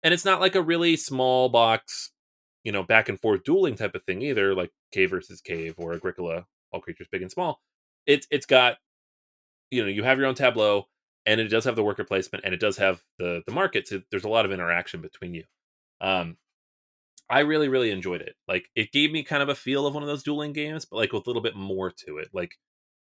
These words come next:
with the tableau that you build in, like, a bigger, um, Rosenberg, where you collect these different things and you kinda have your asymmetrical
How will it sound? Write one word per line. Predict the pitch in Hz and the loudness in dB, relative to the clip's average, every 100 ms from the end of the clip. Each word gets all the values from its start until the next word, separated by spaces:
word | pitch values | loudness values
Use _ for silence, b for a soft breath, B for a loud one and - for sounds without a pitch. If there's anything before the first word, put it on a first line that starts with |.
| _ | _
with | 110 113 | -4 -2
the | 120 | -4
tableau | - 117 107 113 110 | -2 -2 4 6 6
that | 104 | 4
you | 101 104 | -4 0
build | 113 110 98 101 | 4 4 4 0
in, | 98 95 | -2 -2
like, | 90 87 | -2 -4
a | 92 | -6
bigger, | 90 92 90 87 85 - _ _ _ - | -4 -4 -2 -6 -8 -14 _ _ _ -10
um, | 90 85 78 82 _ - | -8 -8 -10 -16 _ 0
Rosenberg, | 170 135 107 92 85 | 2 2 0 -2 -2
where | 90 | -2
you | 95 - _ - | -2 -6 _ -16
collect | - 110 98 | -2 0 0
these | 107 - | -4 -10
different | - 104 | -8 -8
things | 92 92 95 | -6 -6 -8
and | 85 | -12
you | 87 | -12
kinda | - 92 | -8 -6
have | 90 | -4
your | 90 95 | -6 -6
asymmetrical | 92 - 92 90 87 - 87 87 | -6 -6 -8 -8 -10 -8 -8 -8